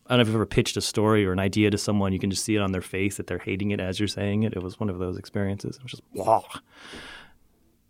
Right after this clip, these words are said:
And she's, I think probably more out of pity than anything else, was like, "Okay, here's an assistant editor. You can do a little eight-page story." <laughs> I think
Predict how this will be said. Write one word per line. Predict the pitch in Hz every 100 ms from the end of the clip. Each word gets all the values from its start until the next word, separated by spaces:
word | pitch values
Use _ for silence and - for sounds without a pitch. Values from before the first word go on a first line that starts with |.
| _
And | 131 120 117 107 107 - - - _ _ _ _ - 123
she's, | 107 - 107 - -
I | 110
think | 135 123
probably | 135 127
more | 123 123
out | 107
of | 95
pity | - 127 131
than | 131
anything | 135 135 127
else, | 127 127
was | 110
like, | 104
"Okay, | 131 - 110
here's | 117 107
an | 101
assistant | - 104 110
editor. | 98 98
You | 95 95
can | 92
do | 92
a | 92
little | 90 90
eight-page | 92 98 90 -
story." | 95 90 90 90 -
<laughs> | -
I | - - 127 - - -
think | 139